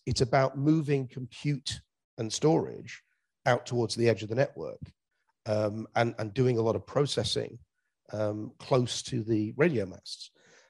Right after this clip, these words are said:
And so, um, that's not really affecting the submarine network because you're dealing with a lot of the increase in, in capacity very close to where it's being generated.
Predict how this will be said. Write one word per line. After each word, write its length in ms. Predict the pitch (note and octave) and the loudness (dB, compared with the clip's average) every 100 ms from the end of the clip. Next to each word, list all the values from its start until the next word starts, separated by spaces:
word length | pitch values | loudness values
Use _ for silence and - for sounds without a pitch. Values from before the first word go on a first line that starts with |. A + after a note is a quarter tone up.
| _ | _
And 120 | A#2+ | -2
so, 540 | A#2+ D3+ C#3 C#3 C#3+ - | 4 6 8 8 6 0
um, 360 | B2+ B2+ C3 C3 _ _ - | 0 0 -2 -8 _ _ 0
that's 200 | E3+ - | 0 4
not 140 | C#3 | 4
really 220 | C#3+ C3 | 4 4
affecting 340 | A#2 C3 A#2 A2+ | 2 0 -4 -4
the 80 | G2+ | -2
submarine 460 | B2 G#2 D#3+ G3+ | -2 2 4 4
network 360 | A2+ - G2 A2 | 2 -2 -8 -10
because 300 | B2 - B2 - - _ _ | -10 -6 -6 -8 -14 _ _
you're 120 | C3 | 2
dealing 580 | A2 C#3+ E3+ F3 B2+ A2+ | 6 6 8 6 4 2
with 340 | A#2+ G#2+ G2+ - _ _ _ _ _ _ - | 0 0 -2 -16 _ _ _ _ _ _ -2
a 60 | |
lot 180 | B2 C3+ | 4 6
of 100 | C3+ | 4
the 140 | A#2+ C#3+ | 4 2
increase 440 | F3 - B2 G#2+ - - | 2 -2 -8 -8 -8 -6
in, 220 | A#2 A2+ | -6 -6
in 120 | A#2+ G#2+ | -10 -12
capacity 560 | - - A2+ - A2+ G#2+ | -6 0 0 0 -6 -2
very 260 | B2+ B2 | -2 -2
close 400 | A#2+ - B2+ A2 | -4 -2 -2 -2
to 80 | - | -6
where 220 | A#2 A#2 | -2 -2
it's 120 | A#2+ | -4
being 240 | - A#2 G#2+ | -8 -8 -6
generated. 540 | B2 C3 G#2 - - | -6 -6 -10 -14 -20